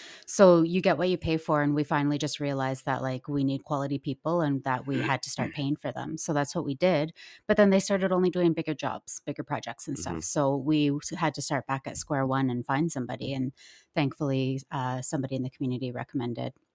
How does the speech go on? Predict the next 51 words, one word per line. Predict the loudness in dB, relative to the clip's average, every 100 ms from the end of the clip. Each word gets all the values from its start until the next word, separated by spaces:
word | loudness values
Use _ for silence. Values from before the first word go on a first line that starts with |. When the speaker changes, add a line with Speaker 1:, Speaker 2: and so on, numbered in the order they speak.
| _ _ _ _ _ _ _ _
Speaker 1:
Rick | -6 -6
to | -4 -4
us, | -4 -4
and | -2 -2
Speaker 2:
Mm-hmm. | -2
Speaker 1:
I |
think | -2 -4 -6
we |
kind | -6 -4
of | -6 -6
stole | -2 0 0 -2
him | 0 0
and | 0 -4
put | -4 -8
him | -6 -4
to | -2
<laughs> | 6
work | 6 6 2 4
on | 6
big | 8 6 4
projects | 2 4 0 -2 0
now. | 0 0 4
Speaker 2:
Yeah, | 6 10 10 8
'cause, | 6 6
like, | 6
it's | 8
even | 8 8
Speaker 1:
<laughs> |
Speaker 2:
tough | 8 6 6 6
now. | 4
Like, | 4 2 2
when | 2
we've | 2
got, | 4 4 4 2
um, | 4 4 0
when | -2
we | 2
got | 4 4
the | 4
small | 2 2 2
little | 2 -2
stuff | -2 0 0 0
at | -2
our, | 0 -2
at | -4 -4
our |
rental | -2 0 -2
properties, | 0 -2 -2 -4 -6 -6
he's | -8 -8
like, | -8 -8
"Well, | -4 -2 -2